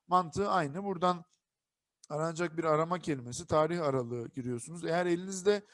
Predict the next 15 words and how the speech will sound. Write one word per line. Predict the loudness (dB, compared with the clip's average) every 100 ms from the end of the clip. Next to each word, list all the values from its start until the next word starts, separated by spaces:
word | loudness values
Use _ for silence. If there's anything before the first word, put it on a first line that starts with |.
| _ _ _ -2
e, | 0 0 -4
ilgili | -6 -10 -8 -10 -10
düzenlemenin | -6 -6 -6 -10 -8
yayımlandığı | -8 -8 -6 -6 -4 0
tarih | 4 4 2 2
varsa | 2 2 0 -2 -2 -10 -4
veya, | 0 0
e, | -2 -6 -6 -4 -4
o | 2 4 4 0 -16 _ _ _ _
örneğin | -2 0 0 -4
bir |
kanunsa, | -2 -2 -2 -6 -4
kanun | -4 -4 -6
numarası | -4 -2 0 0 2
varsa | 2 2 -2